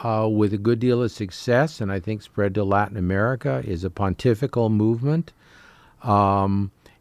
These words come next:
and, uh, I think has proven itself very fe-, effective at catechizing and, and encouraging vocations. Uh,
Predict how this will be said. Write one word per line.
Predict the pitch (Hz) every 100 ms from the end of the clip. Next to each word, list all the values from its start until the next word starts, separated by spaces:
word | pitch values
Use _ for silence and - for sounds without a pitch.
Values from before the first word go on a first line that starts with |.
| _
and, | 117 110 110 104
uh, | 104 101 98 101 101
I | 104 98
think | 123 113 -
has | 98
proven | - 117 110 107
itself | 98 - 107 92
very | 104 98 95
fe-, | - 120 110
effective | 101 87 113 107 - 120 98
at | 110
catechizing | - 110 120 - 123 117 120 131 135 131 113
and, | 98 98
and | 107 104 98 98 101
encouraging | 92 - 113 104 107 95
vocations. | 95 - 135 123 - 160 170 - - - - - -
Uh, | -